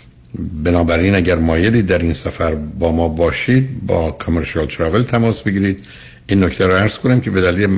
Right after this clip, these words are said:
مسائل مربوط به محدودیت جا، فقط و فقط برنامه‌ها از آن کسانی است که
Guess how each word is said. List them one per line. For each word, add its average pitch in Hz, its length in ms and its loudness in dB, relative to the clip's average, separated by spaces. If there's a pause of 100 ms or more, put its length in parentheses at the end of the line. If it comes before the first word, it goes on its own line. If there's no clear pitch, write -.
(180)
مسائل 95 380 0
مربوط 92 420 0
به 98 100 -2
محدودیت 87 840 0
جا، 87 380 -2 (640)
فقط 131 420 -4
و 101 60 0
فقط 95 260 0
برنامه‌ها 85 540 0
از 80 140 -2
آن 85 180 0
کسانی 87 440 -2
است - 200 -6
که 85 240 -2